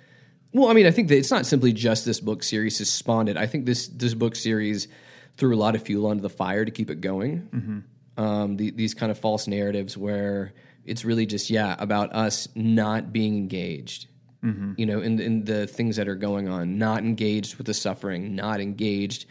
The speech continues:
Speaker 1: uh, with the atrocities we're doing to the environment. And, and it gives us an excuse to just be able to step back and,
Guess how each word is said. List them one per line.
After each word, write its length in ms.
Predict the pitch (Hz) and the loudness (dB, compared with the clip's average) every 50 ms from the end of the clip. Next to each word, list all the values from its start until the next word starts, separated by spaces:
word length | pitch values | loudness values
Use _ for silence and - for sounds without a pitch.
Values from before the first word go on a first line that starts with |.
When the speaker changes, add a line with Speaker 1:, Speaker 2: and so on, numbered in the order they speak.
| - - - - - - - - - | -20 -20 -20 -20 -20 -20 -16 -10 -6
Speaker 1:
uh, 440 | - 110 107 101 98 95 92 92 113 123 | -4 -2 -2 -2 -2 -2 -4 -6 -8 -8
with 260 | - 107 107 101 - | -4 -4 -4 -2 0
the 80 | 117 | -2
atrocities 520 | 110 - - 117 104 98 - - 110 101 104 | -2 -2 -2 -2 -2 -2 -2 -2 -4 -2 -2
we're 60 | 104 | -2
doing 180 | 104 110 104 101 | 0 0 -2 -2
to 60 | 98 | -2
the 80 | 107 | -2
environment. 580 | 107 101 90 95 95 92 90 90 85 80 82 - - | -2 -2 -2 -4 -4 -4 -4 -4 -4 -6 -8 -8 -6
And, 160 | - 107 107 | -4 -4 -2
and 120 | 101 92 107 110 | -2 -2 -4 0
it 80 | 104 | 0
gives 160 | 123 135 131 | 2 2 2
us 100 | 123 120 | 0 0
an 80 | - 113 | -2 -2
excuse 560 | 107 - - - - - 113 113 113 110 - - | -4 -4 -6 -4 -2 0 0 2 2 0 -2 -4
to 120 | - 104 | -4 -4
just 320 | 104 - 110 101 - 113 | -2 -2 -2 -2 -4 -4
be 160 | 104 107 107 107 | -2 0 0 0
able 140 | 104 110 | 0 0
to 80 | 104 101 | -2 -4
step 340 | - - - 104 98 - 80 | -6 -6 -4 -4 -4 -2 -2
back 420 | 98 98 95 95 101 104 - - - _ _ - - - - _ _ _ - | -2 -2 0 -2 -4 -6 -8 -14 -20 _ _ -20 -20 -20 -20 _ _ _ -6
and, 640 | 101 101 104 104 104 104 104 101 101 98 - - | -4 -2 0 0 0 0 0 -2 -4 -4 -6 -10